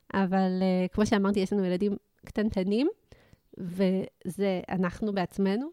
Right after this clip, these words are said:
לא מתאפשר לנו לצאת, אה, פעם בשבוע. ומה שאני מציעה, והמוטו שלי, זה פשוט לעשות דברים קטנים.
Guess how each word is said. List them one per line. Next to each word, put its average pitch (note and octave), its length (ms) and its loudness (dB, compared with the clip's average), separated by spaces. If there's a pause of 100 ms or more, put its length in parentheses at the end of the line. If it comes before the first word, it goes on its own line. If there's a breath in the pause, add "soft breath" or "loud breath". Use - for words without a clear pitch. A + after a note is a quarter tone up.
(120)
לא B3+ 100 -2
מתאפשר C#4+ 480 -2
לנו D#4 240 -2 (200)
לצאת, C#4+ 540 -6
אה, C4 400 -2
פעם C#4+ 220 -2
בשבוע. C4+ 360 -4 (560 soft breath)
ומה G#3 560 4
שאני G3+ 480 2
מציעה, E4 440 2
והמוטו G3 400 6
שלי, F#3 340 2 (160)
זה G#3+ 160 0
פשוט - 320 -2
לעשות C#4 340 2
דברים G3+ 320 2
קטנים. F#3+ 600 4